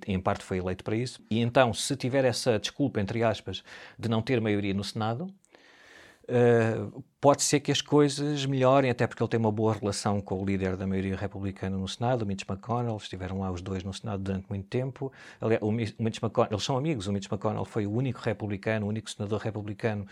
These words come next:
que foi ao funeral do filho do, do Joe Biden, portanto tem uma relação mais próxima.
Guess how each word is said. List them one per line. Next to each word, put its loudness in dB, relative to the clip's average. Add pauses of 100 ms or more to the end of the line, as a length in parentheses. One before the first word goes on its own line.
(220)
que -16
foi 4
ao 4
funeral 2
do -2
filho -4
do, -6
do -10
Joe 2
Biden, 2
portanto -8
tem -2
uma -6
relação -8
mais -4
próxima. -4